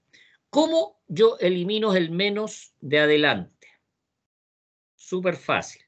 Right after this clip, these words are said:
Al ángulo le sumo ciento ochenta grados. Le sumo ciento ochenta grados. ¿Qué quiere decir eso? En el plano cartesiano, si tenemos el plano cartesiano y este,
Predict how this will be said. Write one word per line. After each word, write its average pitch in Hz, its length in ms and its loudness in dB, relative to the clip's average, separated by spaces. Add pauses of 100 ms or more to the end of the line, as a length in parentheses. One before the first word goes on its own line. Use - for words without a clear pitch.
(220)
Al 107 160 -2
ángulo 170 540 -2
le 120 120 -4
sumo 151 320 -10
ciento 127 380 -6
ochenta 156 520 -6
grados. 73 360 -8 (1120)
Le 113 120 0
sumo 147 300 -4
ciento 139 400 -4
ochenta 165 520 -4
grados. 123 460 0
¿Qué 143 120 -6
quiere 165 180 -4
decir 180 280 -4
eso? - 240 -8 (300)
En 107 120 -10
el 107 120 -10
plano 131 340 -4
cartesiano, 113 760 -8 (1500)
si - 160 -14
tenemos 113 320 -4
el 101 160 -4
plano 117 300 -4
cartesiano 123 880 -2
y 107 140 -8
este, - 520 -10